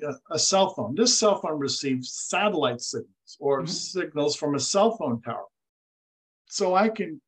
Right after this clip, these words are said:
Speaker 1: transmit my voice, modulate my voice across the continent.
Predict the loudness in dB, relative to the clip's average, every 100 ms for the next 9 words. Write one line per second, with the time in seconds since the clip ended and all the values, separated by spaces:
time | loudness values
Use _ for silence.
0 | -14 -4 0 0 -2 -4 -2 0 0 0
1 | -4 -6 -6 -2 2 2 2 0 0 0
2 | -2 -2 -4 -4 -4 -6 -6 -4 -2 -2
3 | -6 -14 _ -18 0 2 2 -2